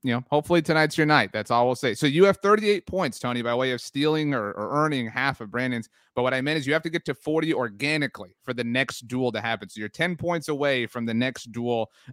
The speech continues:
uh, taking place. So that being said, let's, um, let's start with Danny and Howman again here. Um, and Howman, I'll go to you first. How panicked, and we'll ask the, the audiences too that's here with us live, how panicked will you be on Thanksgiving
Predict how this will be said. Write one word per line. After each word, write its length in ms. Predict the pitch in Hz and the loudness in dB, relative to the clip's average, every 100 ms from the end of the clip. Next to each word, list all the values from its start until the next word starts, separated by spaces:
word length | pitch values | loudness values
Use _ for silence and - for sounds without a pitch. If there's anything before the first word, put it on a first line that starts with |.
| 107 | -2
uh, 240 | 104 101 | 0 0
taking 340 | 127 120 117 | -2 -4 -6
place. 300 | 107 131 107 | -2 -2 -2
So 80 | - | -2
that 180 | 131 151 | 2 2
being 200 | 165 156 | 0 -2
said, 200 | 156 147 | 0 0
let's, 240 | 143 - | 0 0
um, 220 | 156 143 143 | 2 2 0
let's 140 | 151 | -2
start 220 | - 202 | 2 4
with 140 | 202 - | 4 0
Danny 320 | 139 147 139 | 0 0 -2
and 80 | 120 | -2
Howman 320 | 127 127 117 | -2 -2 -2
again 320 | 101 123 123 - | -2 -2 -2 -2
here. 300 | 104 101 - _ _ - | -4 -2 -4 _ _ -2
Um, 400 | 110 113 113 117 135 | 2 4 2 0 -2
and 180 | 127 | -2
Howman, 260 | 123 156 147 | 2 2 2
I'll 100 | 147 | 2
go 120 | 175 | 2
to 60 | 175 | 2
you 120 | 156 - | 0 0
first. 360 | 139 104 - _ _ _ _ _ _ | -4 -4 -8 _ _ _ _ _ _
How 220 | - 170 | -2 0
panicked, 600 | 226 - 196 139 95 - - | 2 0 0 0 -4 -16 -10
and 100 | 117 | -4
we'll 120 | 127 | 2
ask 220 | 156 143 | 2 2
the, 180 | 147 123 | 0 0
the 80 | 117 | 2
audiences 500 | 127 127 110 104 101 | 2 0 -2 -8 -8
too 220 | 123 104 | -4 -4
that's 160 | 98 - | -6 -4
here 100 | 113 | -4
with 100 | 110 | -4
us 140 | 101 | -4
live, 180 | 107 95 | -6 -4
how 160 | - 147 | -2 -4
panicked 440 | - 170 160 131 | -2 -2 0 0
will 100 | 135 | 0
you 120 | 127 | 0
be 160 | 117 120 | 0 0
on 180 | 117 143 | 2 0
Thanksgiving 760 | 160 165 - - 160 104 95 | 0 0 -2 0 0 0 -8